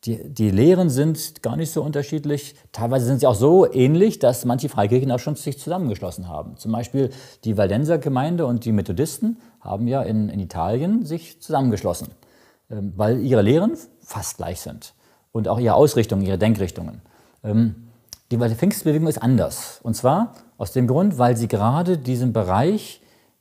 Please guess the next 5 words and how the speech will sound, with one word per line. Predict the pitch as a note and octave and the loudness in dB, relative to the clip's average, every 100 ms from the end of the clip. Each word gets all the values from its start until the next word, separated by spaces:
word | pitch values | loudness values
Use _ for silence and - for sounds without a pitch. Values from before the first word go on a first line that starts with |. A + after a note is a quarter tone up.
| - | -6
des | A#2 - | -4 -2
Erlebnisgottesdienstes | G2+ D3 C3+ G2+ F#2+ F#2 - F#2 - - - - - _ _ _ _ _ _ | 2 2 0 -4 -4 -6 -6 -8 -10 -14 -14 -16 -20 _ _ _ _ _ _
mit, | F#2+ F#2+ - - - - - | -4 -4 -4 -12 -12 -16 -8
mit | G2+ - | -8 -2
Geistestaufe | G2 A#2+ - A#2+ - - - A2 A#2 A2 A#2 A2+ | 0 0 -2 -8 -8 -14 -6 0 0 0 -2 -4